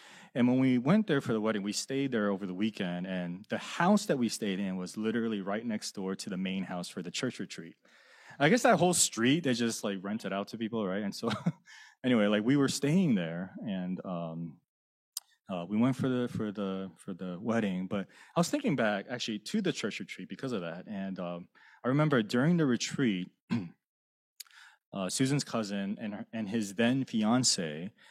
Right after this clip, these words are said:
actually came to Big Canoe <laughs> during the retreat, and actually we, uh, the kids were playing in the playground, and, and, uh, you know, we're, uh, they came and we visited with them, right? And, um,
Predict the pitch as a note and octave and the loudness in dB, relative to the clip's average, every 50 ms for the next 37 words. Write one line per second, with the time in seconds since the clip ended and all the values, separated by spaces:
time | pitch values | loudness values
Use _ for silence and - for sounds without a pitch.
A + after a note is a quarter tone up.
0 | _ _ - A#2+ G#2+ - A#2+ G#2 - - B2+ C#3 D3 - A#2 G#2 G#2 G2 - - | _ _ -8 -6 -4 -4 -4 -4 -4 -4 -4 -4 -4 -4 -6 -6 -6 -6 -6 -6
1 | G2 F#2 E2+ D#2+ D2 D2 _ _ _ _ _ _ - G#2+ A2+ A#2 A#2+ A#2 B2+ F3 | -8 -8 -8 -10 -14 -18 _ _ _ _ _ _ -8 -2 0 2 2 4 2 2
2 | F3+ - - - C#3 B2+ A#2+ - - D3 B2 A#2 A2+ G#2+ A#2 B2 A#2 - - A#2 | 0 0 -2 0 2 2 2 2 2 2 2 4 2 2 0 -2 -4 -2 -2 -2
3 | G#2+ A2 G#2+ - - - - - - - - A2 G#2+ G#2 G2 A2+ - - F3 D#3 | 0 0 -2 -2 -6 -16 -20 -20 -12 -4 -2 0 0 0 -2 0 2 2 4 4
4 | D#3+ C#3+ - C#3+ B2+ A#2+ G#2+ F#2+ - - F#3 F#3+ F3+ E3 E3+ D#3 D3+ D3 D3 D3 | 4 2 4 4 4 6 4 4 4 4 4 6 6 6 6 6 6 6 4 4
5 | C#3 A#2 G2+ G2 F#2+ F#2 - _ - - _ _ _ _ - A#2+ G#2 F#2 F#2 F#2 | 4 4 2 2 0 -2 -6 _ -20 -20 _ _ _ _ -12 -10 -8 -6 -6 -6
6 | F#2+ F2+ G2 F#2 F2+ E2+ E2 E2+ A#2 G#2+ F#2+ F#2 F2 G2 F#2+ F2+ F2 F2 A#2 - | -6 -6 -6 -6 -6 -6 -6 -4 -4 -4 -4 -4 -4 -4 -6 -6 -6 -6 -10 -12
7 | - - _ _ _ _ - F2 - G2+ F#2 F2+ G2 F#2+ - - A2 G#2 G#2 G2+ | -16 -20 _ _ _ _ -4 -4 -4 -4 -4 -6 -8 -6 -2 0 2 2 4 2
8 | F#2 F2+ F2+ F#2 F#2 F#2+ F#2 F2+ E2+ A#2+ D3+ D3 C3+ G#2 F2+ F2 F2 - - E2+ | 2 0 -4 -6 -6 -6 -4 -2 0 0 2 2 0 0 -2 -4 -8 -8 -10 -12
9 | E2 F2 G2 F#2 E2+ F2 G2 A#2+ A2+ F2+ E2+ F2 E2+ E2 E2 D#2+ D#2 D#2 E2 E2 | -12 -10 -10 -8 -8 -8 -8 -8 -10 -10 -8 -10 -10 -10 -10 -12 -12 -12 -14 -16